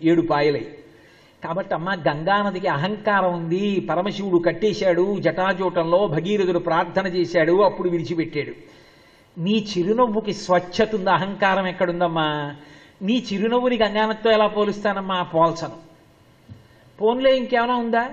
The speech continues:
ఆలోచించు. మళ్ళీ కాసేపు ఆలోచించి మూకశంకర్లు అన్నారు, అమ్మ జ్ఞాపకానికి వచ్చింది.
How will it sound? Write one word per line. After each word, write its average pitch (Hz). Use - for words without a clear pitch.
ఆలోచించు. 226
మళ్ళీ 240
కాసేపు 240
ఆలోచించి 226
మూకశంకర్లు 208
అన్నారు, 202
అమ్మ 196
జ్ఞాపకానికి 180
వచ్చింది. 120